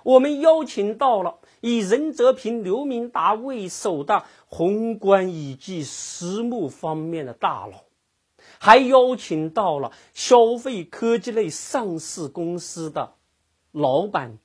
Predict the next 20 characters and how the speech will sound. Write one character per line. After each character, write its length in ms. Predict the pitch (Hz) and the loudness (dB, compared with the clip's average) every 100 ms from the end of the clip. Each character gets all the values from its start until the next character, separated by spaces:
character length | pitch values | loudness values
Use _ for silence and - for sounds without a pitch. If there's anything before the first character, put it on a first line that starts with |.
| _ | _
高 240 | 262 247 | 6 6
管 260 | 180 151 95 | 6 -4 -6
们， 180 | 110 - _ _ - | -12 -20 _ _ -8
与 140 | 160 | -2
我 240 | 202 151 | -2 -2
们 240 | 120 147 147 _ _ | -6 -10 -10 _ _
一 260 | 226 240 | -8 -8
起 320 | 156 - 127 127 | -10 -12 -10 -10
面 600 | 165 190 285 262 165 139 | -10 -6 -2 -2 -4 -6
对 180 | 233 | -8
面 340 | 151 190 269 - _ _ _ _ _ | -6 -4 -4 -6 _ _ _ _ _
去 320 | - 269 - _ _ | -8 -6 -6 _ _
寻 420 | _ - 170 135 196 | _ -10 -6 -6 -4
找 220 | 135 - _ _ _ _ | -8 -8 _ _ _ _
二 220 | - 269 170 | 4 6 6
零 280 | 147 - _ _ _ _ | 0 -8 _ _ _ _
二 240 | 220 214 | 6 6
零 320 | 170 143 180 | 6 0 -2
年 220 | 226 120 117 | -4 -6 -8
的 160 | 113 | -12